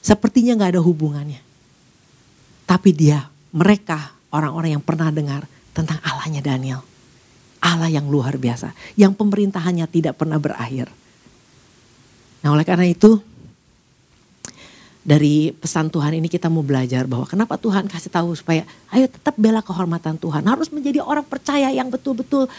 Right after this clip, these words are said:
berada, berdiri teguh di atas kebenaran firman Tuhan. Karena ini nggak main-main.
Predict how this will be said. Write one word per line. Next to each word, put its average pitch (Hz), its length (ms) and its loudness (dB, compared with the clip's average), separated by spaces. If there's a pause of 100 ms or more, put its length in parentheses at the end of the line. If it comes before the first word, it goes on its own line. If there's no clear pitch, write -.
(100)
berada, 240 480 2
berdiri 240 640 2
teguh 226 400 2
di - 0 -
atas 208 240 -2
kebenaran 202 320 2
firman 214 240 -2
Tuhan. 240 240 0
Karena 285 240 -2
ini 311 160 -2
nggak 175 160 0
main-main. 175 480 0